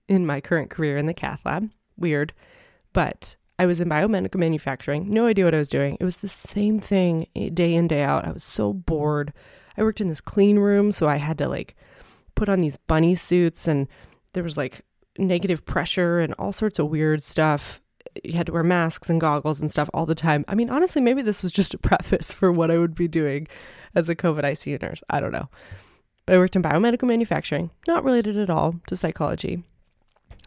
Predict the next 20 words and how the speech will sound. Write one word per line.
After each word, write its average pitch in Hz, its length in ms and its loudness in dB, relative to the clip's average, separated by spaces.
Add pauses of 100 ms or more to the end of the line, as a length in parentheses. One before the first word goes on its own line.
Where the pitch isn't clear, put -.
Did 202 160 8
not 190 180 6
like 160 260 -2
it. - 160 -10 (640)
Eventually, 214 480 4
my 180 160 4
sister, 185 680 -2
who 170 140 0
worked 160 260 -2
at 160 60 0
a - 20 -2
s-, - 240 -6
uh, 160 220 -4
company 175 400 0
in 160 80 0
Arizona, 165 580 2
where 180 160 -2
I 170 60 -6
am 151 180 -4
now, 202 240 -2